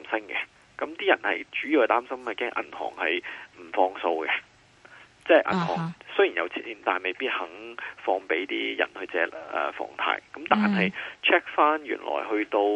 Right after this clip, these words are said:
Speaker 1: 即係十一月底啊，即係啲，呃，分析員去，唔係，十二月底到啦，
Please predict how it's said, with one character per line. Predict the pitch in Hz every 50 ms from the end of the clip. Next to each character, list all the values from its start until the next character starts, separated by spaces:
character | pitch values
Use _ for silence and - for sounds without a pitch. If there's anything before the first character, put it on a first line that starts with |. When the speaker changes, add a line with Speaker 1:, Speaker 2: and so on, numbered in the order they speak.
| 104 101 - - - - - - - - - -
Speaker 1:
即 | 160
係 | - -
十 | - 107 139 147
一 | 123
月 | 113
底 | - - - 82 110
啊， | 113 107 104 95 95 98 - -
即 | - 113 - - 135
係 | 117
啲， | 104 123 127 131 131 131 127 127 127 120 -
呃， | - 85 78 69 67
分 | - 127 123 120
析 | 127
員 | 117 85 67 64
去， | 95 101 98 90 92 92 - -
唔 | -
係， | - - - -
十 | - 110
二 | 104 104 110
月 | 110 107 101 107 104
底 | - - 87 101
到 | 110 107 107
啦， | 107 107